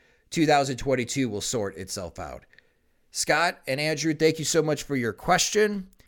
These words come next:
Our next question comes from Steve Bennett. We are just one game into the Jake Burger era, but if he hits enough to stay on as D H and spell Moncada adequately at third base, is there any chance he could convince the White Sox to trade Yoan Moncada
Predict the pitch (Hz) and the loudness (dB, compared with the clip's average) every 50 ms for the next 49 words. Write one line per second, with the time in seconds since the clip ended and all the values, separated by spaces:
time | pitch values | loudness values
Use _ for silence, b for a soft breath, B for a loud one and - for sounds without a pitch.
0 | b 135 156 180 233 262 - - - 226 202 180 - 196 185 - 190 185 180 - | b 0 2 4 4 2 2 0 2 2 4 4 4 2 4 4 2 2 2 0
1 | 190 175 - - - 196 202 196 - - 214 240 233 202 143 - - - - - | -2 -2 -2 0 0 0 0 0 2 2 2 4 2 0 -2 -2 -2 -2 -2 -2
2 | - - 151 170 175 160 156 185 170 - 139 135 151 196 247 247 254 214 214 202 | 0 2 4 4 4 4 4 2 2 2 -2 0 2 2 2 2 0 0 0 2
3 | 214 214 220 214 185 185 185 - 180 165 127 120 104 - 143 160 185 185 185 - | 2 0 -2 -4 -6 -6 -4 -4 -4 -4 -4 -4 -4 0 0 2 0 0 -2 -2
4 | - 156 165 160 165 160 160 - - 127 135 127 120 95 78 62 58 - _ _ | -2 0 0 2 0 -2 -2 -2 -2 0 0 0 0 -2 -4 -8 -12 -16 _ _
5 | _ _ _ _ _ - 139 147 151 151 170 180 165 - 208 269 262 - - 254 | _ _ _ _ _ 0 0 2 2 0 0 -2 0 2 2 2 2 0 -2 -2
6 | 240 226 214 202 202 190 165 - - 196 190 196 185 185 185 175 156 135 131 156 | -2 -2 -4 -4 -4 -4 -4 -2 0 0 2 2 2 0 0 -2 -4 -4 -6 -6
7 | 165 180 165 139 131 135 139 - 135 120 - - - 139 143 165 180 180 180 160 | -4 0 2 2 2 2 0 -4 -6 -6 -6 -6 -2 0 0 0 0 -2 -4 -8
8 | - - 156 151 147 147 123 - 113 135 147 151 147 151 - 123 117 113 110 110 | -6 -4 -2 0 0 0 -2 -2 -2 -2 -2 -2 -2 -4 -6 -6 -4 -4 -2 -4
9 | 107 - - 135 131 139 139 107 - 85 76 73 67 - - - - b b b | -4 -4 -2 -2 0 0 -2 -4 -6 -8 -8 -10 -10 -8 -10 -10 -10 b b b
10 | b b b b b b 123 131 127 151 147 147 - - 208 247 277 262 226 - | b b b b b b -4 -2 0 2 0 0 2 0 -2 -2 -2 -2 -2 -2
11 | - 202 196 196 180 - - - - 170 143 - - - 185 240 240 - - 233 | -2 0 -2 -2 -2 -4 -4 -4 -4 -6 -6 -8 -4 0 2 2 2 0 -4 -6
12 | 214 185 196 185 175 - - 180 160 151 151 156 151 - - 156 139 135 143 - | -2 0 0 0 0 0 -2 -2 -2 0 0 0 0 0 -2 -2 -2 -4 -4 -6
13 | - 127 117 - - 151 143 143 135 120 110 123 139 151 156 156 147 139 131 - | -8 -8 -6 -4 -2 0 0 0 -2 -4 -4 -4 -2 -2 -2 -2 -4 -6 -6 -4
14 | - 135 131 127 123 131 123 120 | -4 -2 -2 0 0 -2 -2 -4